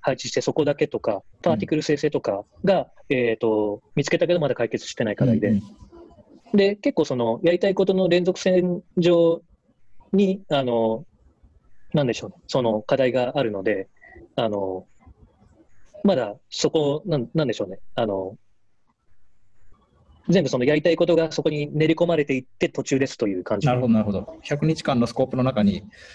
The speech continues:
Speaker 2: あの、まあ、やりたいこととか課題は次々現れるけど、そのスコープ内に全部収まってるから、その、
Speaker 1: はいはい。
Speaker 2: 毎日続けることに基本的に外に出る必要がなかったっていう。
Speaker 1: えー、その通りですね。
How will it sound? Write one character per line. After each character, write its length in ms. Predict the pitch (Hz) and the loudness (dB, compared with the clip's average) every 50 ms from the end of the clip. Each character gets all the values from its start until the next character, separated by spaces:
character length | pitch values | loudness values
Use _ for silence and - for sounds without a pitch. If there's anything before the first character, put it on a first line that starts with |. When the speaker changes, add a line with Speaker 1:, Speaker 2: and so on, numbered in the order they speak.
| - - - _ _ _ _ | -20 -20 -20 _ _ _ _
Speaker 2:
あ 160 | 110 110 117 | 0 2 4
の、 140 | 113 107 107 | 4 4 4
ま 180 | 107 135 123 | 4 2 2
あ、 60 | 127 | 2
や 100 | 135 147 | 2 2
り 80 | 151 - | 2 2
た 100 | - 165 | 2 0
い 140 | 165 165 - | 0 -2 -2
こ 120 | - 170 | -2 -2
と 100 | 160 160 | 0 0
と 60 | 147 | 0
か 80 | 123 101 | 0 -2
課 120 | - - | 0 0
題 120 | 117 127 131 | 0 2 0
は 80 | 127 | 0
次 180 | 120 - 143 147 | -2 -2 -2 -2
々 220 | 143 131 113 110 117 | 2 2 4 4 4
現 100 | 117 120 | 2 2
れ 60 | 123 | 0
る 20 | |
け 80 | 117 104 | -2 -4
ど、 80 | 95 92 | -4 0
そ 100 | - 117 | 0 0
の 80 | 123 | 0
ス 60 | 123 | 2
コ 120 | - - 131 | 2 0 0
ー 40 | 131 | 0
プ 100 | - 131 | 2 2
内 140 | 117 107 | 2 2
に 80 | 92 92 | 2 2
全 140 | - 110 104 | 4 4 4
部 100 | 113 110 | 4 2
収 100 | - - | 2 2
ま 100 | 110 113 | 2 2
っ 80 | 110 | 2
て 80 | - 87 | 0 -4
る 80 | 76 80 | -6 -4
か 100 | - 87 | -2 -2
ら、 260 | 87 85 78 76 - - _ _ | 0 0 0 -2 -6 -10 _ _
そ 160 | - - 98 | -4 -2 0
の、 360 | 98 92 95 95 90 85 - - | 2 2 2 2 0 0 -4 -2
Speaker 1:
は 120 | - 147 | 0 0
い 60 | 131 | 0
は 160 | 104 - 107 98 | 0 -2 -4 -6
い。 160 | 95 92 - _ _ | -6 -10 -16 _ _
Speaker 2:
毎 160 | - 120 120 | -2 2 2
日 180 | 113 107 107 101 | 2 2 0 -2
続 180 | - - 104 104 | 0 0 2 2
け 100 | 104 107 | 2 2
る 80 | 107 104 | 0 0
こ 100 | 107 104 | 2 2
と 300 | 113 107 104 107 117 - - _ _ _ _ _ _ _ _ _ _ _ - - - | 4 4 4 4 2 -2 -8 _ _ _ _ _ _ _ _ _ _ _ -20 -2 2
に 140 | 180 190 - | 2 2 2
基 120 | - 135 | 2 0
本 100 | 131 131 | 0 0
的 120 | 127 127 | 2 2
に 80 | 117 113 | 2 4
外 200 | 113 131 127 117 | 4 2 4 4
に 80 | 101 90 | 4 4
出 100 | 113 98 | 4 0
る 60 | 95 | 0
必 160 | - - 92 | -2 -4 -4
要 20 | |
が 80 | 87 87 | 0 0
な 100 | 95 98 | 0 0
か 60 | 85 | 0
っ 60 | - - | -4 -8
た 80 | - | -12
っ 40 | - - | -14 -12
て 100 | - 82 | -12 -12
い 140 | 85 - | -10 -10
う。 100 | - - - _ _ - - _ _ - - _ - - | -10 -12 -16 _ _ -20 -20 _ _ -20 -20 _ -2 -2
Speaker 1:
え 180 | 147 135 135 | 0 0 0
ー、 40 | 127 | 0
そ 140 | 98 - 143 | 0 0 0
の 80 | 139 | 0
通 100 | - 151 | 0 0
り 80 | 120 107 | 0 0
で 80 | 95 90 | -4 -6
す 160 | - - 104 | -8 -10 -10
ね。 160 | 95 95 | -12 -12